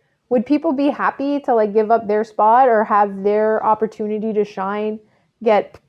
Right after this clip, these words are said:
pushed aside just a little longer so that these guys can come in and take over?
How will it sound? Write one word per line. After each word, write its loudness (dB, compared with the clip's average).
pushed -2
aside 2
just -6
a -2
little 2
longer 2
so -6
that 0
these -4
guys 0
can -8
come -6
in -4
and -8
take -2
over? 0